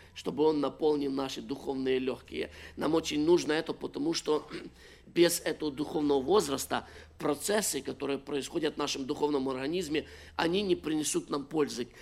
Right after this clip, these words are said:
Когда вы будете прикасаться к хлебу, когда вы будете прикасаться к вину, когда вы будете участвовать в таинстве, которое называется хлебопреломление, которое называется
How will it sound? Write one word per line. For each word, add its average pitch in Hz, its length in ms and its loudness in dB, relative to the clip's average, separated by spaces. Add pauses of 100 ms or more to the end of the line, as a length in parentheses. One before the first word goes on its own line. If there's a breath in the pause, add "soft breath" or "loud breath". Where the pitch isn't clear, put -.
(140 loud breath)
Когда 151 240 2
вы 151 80 0
будете 147 280 -2
прикасаться 131 680 -6
к - 140 -18
хлебу, 175 380 2 (240 loud breath)
когда 151 200 2
вы 147 80 -6
будете 156 220 0
прикасаться - 640 -4
к - 120 -14
вину, 160 200 0
когда 151 300 0
вы 156 80 -4
будете 170 480 -6 (280 loud breath)
участвовать 175 540 -2
в - 120 -18
таинстве, 175 680 2
которое 143 340 2
называется 147 720 2 (360 loud breath)
хлебопреломление, 165 1120 2
которое 143 280 -4
называется 151 680 0